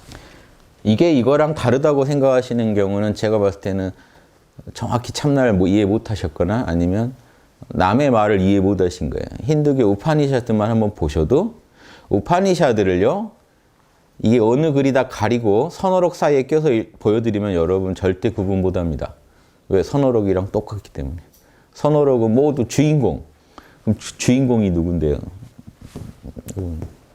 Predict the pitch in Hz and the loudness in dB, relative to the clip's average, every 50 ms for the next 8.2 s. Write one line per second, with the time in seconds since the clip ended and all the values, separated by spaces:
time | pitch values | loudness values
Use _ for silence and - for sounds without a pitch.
0 | _ _ _ - - - - - - _ _ _ _ _ _ _ _ _ _ _ | _ _ _ -20 -20 -20 -20 -20 -20 _ _ _ _ _ _ _ _ _ _ _
1 | _ _ _ - 95 90 92 - - 113 113 - 170 160 - - 151 135 104 87 | _ _ _ -18 -16 -16 -12 -8 -6 -4 -4 -4 -4 -4 -2 -2 -2 -2 -2 -2
2 | - - 95 95 92 80 78 82 95 - - - 104 101 101 95 90 87 - - | -2 -2 0 0 0 -2 -4 -6 -10 -10 -6 -2 -2 0 0 0 -2 -4 -6 -8
3 | - - _ _ _ _ _ - - - - - - - - - - _ _ _ | -12 -18 _ _ _ _ _ -20 -20 -20 -18 -18 -18 -20 -20 -20 -20 _ _ _
4 | _ - 127 170 202 208 - - - - - _ _ _ _ _ - 117 120 131 | _ 0 2 2 2 2 0 -4 -10 -18 -20 _ _ _ _ _ 2 4 4 4
5 | 139 135 156 160 156 151 143 127 107 104 110 131 156 160 151 165 160 156 156 - | 4 4 4 2 2 2 2 2 4 4 4 2 2 2 2 2 0 0 0 2
6 | 151 127 117 131 147 - - 160 147 131 120 107 113 107 101 95 92 92 90 87 | 2 2 2 2 0 0 -2 0 0 0 0 2 2 2 2 2 2 2 2 2
7 | 90 85 85 90 95 117 123 92 73 71 76 92 110 113 107 92 90 95 95 107 | 2 0 0 0 2 2 2 0 -2 -2 0 0 2 2 0 0 0 2 2 2
8 | 90 76 67 57 | 2 0 -2 -4